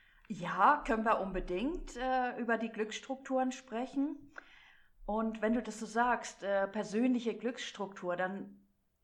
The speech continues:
ja, also als allererstes <laughs> fällt mir ein, meine heilige Kaffeezeit.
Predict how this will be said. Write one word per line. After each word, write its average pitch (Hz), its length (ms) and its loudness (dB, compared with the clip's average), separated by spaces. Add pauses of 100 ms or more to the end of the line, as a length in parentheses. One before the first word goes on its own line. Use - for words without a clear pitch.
(140)
ja, 214 420 -2 (140)
also 214 180 4
als 220 140 2
allererstes 262 960 4 (380)
<laughs> - 600 -12
fällt 277 400 8
mir 220 240 6
ein, 220 300 4 (400)
meine 214 340 2
heilige 240 380 0
Kaffeezeit. 190 840 -6